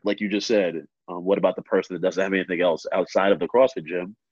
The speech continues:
Let's talk about what's probable. Is someone that's coming to Ryan's gym, Westchester Weightlifting, where it's a premium to come in there, do they have nothing? You know, um,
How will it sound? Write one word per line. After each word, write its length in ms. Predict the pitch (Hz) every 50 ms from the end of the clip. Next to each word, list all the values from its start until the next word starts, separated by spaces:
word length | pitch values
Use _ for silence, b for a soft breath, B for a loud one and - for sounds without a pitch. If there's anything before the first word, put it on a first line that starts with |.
| _ _ _ _ _ _ _ _ _ _ _ _ _ _ _ _ _ _ _ _ _ _ _ _ _ _ _ _ _ _ _ _ -
Let's 240 | 220 247 254 - -
talk 260 | - 175 170 160 139
about 260 | 131 123 117 104 95
what's 200 | 95 95 95 -
probable. 640 | - - - 104 85 80 85 80 71 76 78 78 - -
Is 160 | 120 127 -
someone 300 | - - 175 180 214 196 185
that's 120 | 175 -
coming 220 | - 170 156 156 135
to 60 | 120
Ryan's 460 | 110 107 107 101 98 107 107 101 92
gym, 220 | - 110 101 98 98
Westchester 460 | 98 98 - - 110 101 - 107 101
Weightlifting, 440 | 95 98 90 87 98 - 107 107 101
where 200 | 98 101 101 98
it's 200 | 87 92 - 104
a 40 | -
premium 500 | - - - 147 135 117 110 101 92 85
to 80 | 90
come 220 | - - 107 101 104
in 120 | 101 101 98
there, 220 | 82 69 76 73 _ _ _ -
do 80 | 147 147
they 160 | 151 156 151 -
have 160 | 135 127 131 _ 120 110
nothing? 400 | 98 92 - - 101 98 101 104 _ _ _ _ _ _ -
You 140 | 90 101 98
know, 320 | 92 92 95 92 92 - _ _ _ _ _ -
um, 360 | - 80 80 76 78 78 67